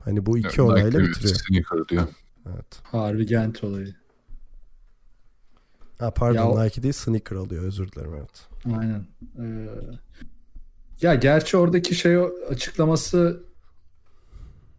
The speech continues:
Speaker 3: Jordan'ın duruşunu çok net belli ediyor. Yani, "Ya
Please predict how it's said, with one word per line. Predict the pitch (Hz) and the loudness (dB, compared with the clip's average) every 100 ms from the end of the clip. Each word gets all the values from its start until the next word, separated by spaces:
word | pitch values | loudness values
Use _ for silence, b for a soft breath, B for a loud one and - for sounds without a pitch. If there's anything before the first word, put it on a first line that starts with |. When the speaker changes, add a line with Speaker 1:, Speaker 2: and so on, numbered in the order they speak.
| _ - 120 | _ -10 -2
Speaker 3:
Jordan'ın | 127 131 131 147 147 | 2 4 4 2 2
duruşunu | 143 143 127 151 | 2 2 2 0
çok | - 147 - | 2 0 0
net | 135 - | -2 2
belli | 131 127 | 2 4
ediyor. | 127 123 120 | 4 4 2
Yani, | 101 104 104 107 110 117 - _ _ _ _ _ _ | 2 0 0 -2 -2 -6 -12 _ _ _ _ _ _
"Ya | - | -16